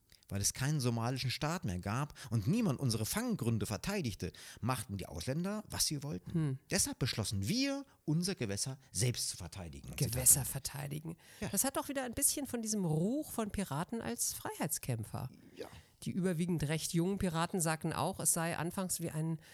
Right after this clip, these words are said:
Speaker 2: Abenteuer gewesen. Und nach den ersten erfolgreichen Lösegeldzahlungen hatten sie plötzlich richtig Geld in der Hand. Zehntausend, fünfzigtausend Dollar. In Somalia ein Vermögen.
Speaker 1: Also
Speaker 2: In
Speaker 1: Pir-, ja,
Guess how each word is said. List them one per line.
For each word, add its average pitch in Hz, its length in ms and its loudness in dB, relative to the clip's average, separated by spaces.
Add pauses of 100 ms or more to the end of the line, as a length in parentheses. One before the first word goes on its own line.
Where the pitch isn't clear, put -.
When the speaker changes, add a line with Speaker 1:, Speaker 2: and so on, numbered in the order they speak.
(360)
Speaker 2:
Abenteuer 160 580 2
gewesen. 135 480 2 (300)
Und - 160 -2
nach 139 140 0
den - 180 -2
ersten 156 320 2
erfolgreichen 156 760 0
Lösegeldzahlungen 190 960 0 (300)
hatten - 200 -4
sie 196 60 2
plötzlich 180 460 0
richtig - 400 -2
Geld - 260 -2
in 170 80 2
der 143 140 4
Hand. 135 260 0
Zehntausend, 139 680 2
fünfzigtausend 214 1000 -2
Dollar. 180 300 0 (420)
In 131 100 0
Somalia 131 540 0
ein 123 140 -2
Vermögen. 135 600 2 (340)
Speaker 1:
Also - 120 -2
Speaker 2:
In 147 80 0
Speaker 1:
Pir-, 131 180 -2 (340)
ja, 110 140 -4